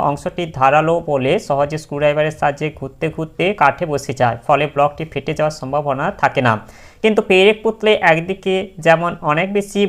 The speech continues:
বল প্রয়োগ করতে হয়, তেমনি হাতুড়ি ঘায়ে ব্লকটি ফেটে যাওয়ার সম্ভাবনাও থাকে, তাই কাঠের ব্লকে পেরেক পোতা অপেক্ষা স্ক্রু আঁটা অনেক সহজ। এরপরে তিন, এটা হচ্ছে হাতি সমাজের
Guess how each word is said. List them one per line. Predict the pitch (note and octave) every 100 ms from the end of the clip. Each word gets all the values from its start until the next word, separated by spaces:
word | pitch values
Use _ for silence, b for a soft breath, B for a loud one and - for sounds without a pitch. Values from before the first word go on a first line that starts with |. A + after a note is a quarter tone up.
| -
বল | C#3+ D3 -
প্রয়োগ | D#3 E3+ -
করতে | G3+ - G3+ G3
হয়, | C3 F3+ F#3+
তেমনি | D3+ D3+ D3
হাতুড়ি | C3 C3 E3+ F3+
ঘায়ে | F3 E3
ব্লকটি | C#3+ C3+ - F3 G3+ -
ফেটে | - D#3+ E3
যাওয়ার | D3+ C#3+ G#3+ B B B
সম্ভাবনাও | D#3+ D#3 E3+ F#3+ E3+
থাকে, | C#3 A#2+
তাই | C#3 D#3+ D3
কাঠের | C3+ E3+ E3 -
ব্লকে | E3 D#3+ F3+ -
পেরেক | C#3+ D#3 E3+
পোতা | E3+ E3
অপেক্ষা | D#3+ - E3
স্ক্রু | - D#3
আঁটা | - F3 G3+ D3
অনেক | D3+ G3+ -
সহজ। | B2 G#2+ - - - - - B B B B B - G3+
এরপরে | G3+ B3+ A3+ F3 A#3 -
তিন, | G3 G3+
এটা | A3 A#3+
হচ্ছে | - B3 -
হাতি | F3 - A#3+ -
সমাজের | F#3 G3+ G#3 E3 A3+